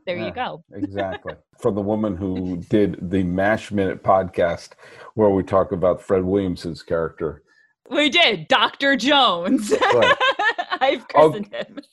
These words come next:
Speaker 2: all right. Well, hey, uh, Tierney, thanks for being my first guest
Speaker 1: Woo!
Speaker 2: on the mash Minute. I'm gonna, I'm gonna, <laughs> this is not mash Minute.
Speaker 1: You all
Speaker 2: On
Speaker 1: right
Speaker 2: Bull
Speaker 1: there? <laughs>
Speaker 2: Durham Minute. First guest on Bull Durham Minute.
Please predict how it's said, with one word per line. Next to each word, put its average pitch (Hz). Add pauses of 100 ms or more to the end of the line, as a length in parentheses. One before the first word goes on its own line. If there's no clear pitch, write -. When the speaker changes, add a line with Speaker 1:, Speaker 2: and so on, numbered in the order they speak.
(280)
Speaker 2:
all 170
right. 175
Well, 151
hey, 170 (180)
uh, 139
Tierney, 190
thanks 208
for 190
being 156
my 151
first -
guest - (420)
Speaker 1:
Woo! 466
Speaker 2:
on 640
the 143
mash 147
Minute. 220
I'm 185
gonna, 156
I'm 127
gonna, 101 (300)
<laughs> 339 (100)
this -
is 320
not 185
mash 123
Minute. 131
Speaker 1:
You 311
all 302
Speaker 2:
On 302
Speaker 1:
right 320
Speaker 2:
Bull 403
Speaker 1:
there? 587
<laughs> 587
Speaker 2:
Durham -
Minute. - (680)
First 180
guest 180
on 135
Bull 131
Durham 190
Minute. 123